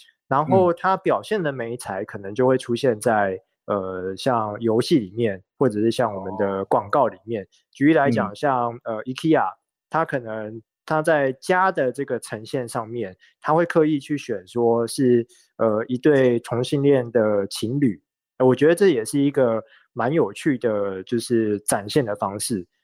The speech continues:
Speaker 1: 那如果像电玩的话，像，当然有，有一些争议啊，比如说像，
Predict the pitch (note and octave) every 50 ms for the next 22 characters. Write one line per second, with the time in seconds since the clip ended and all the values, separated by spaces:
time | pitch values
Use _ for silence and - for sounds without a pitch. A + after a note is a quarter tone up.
0 | _ - F#3 F#3 F#3 G3 G#3+ E3 D3+ F#3+ G3 F3+ - A3 G3+ D#3+ C3+ A#2+ A2+ A2+
1 | A#2+ B2 C3+ D3+ C#3 B2+ B2 - C#3 C3+ C3 B2+ A#2+ B2 - D#3 E3 D3+ C#3 B2
2 | G#2+ - A2+ A2+ A2+ A2+ C3+ C3 - B2+ B2 B2+ B2+ A2+ G#2 F2+ F2+ - G#2 G#2
3 | G#2+ G#2+ - A#2+ A#2+ A#2 A#2 - - B2+ A2+ A2 A2 A2 G#2+ G#2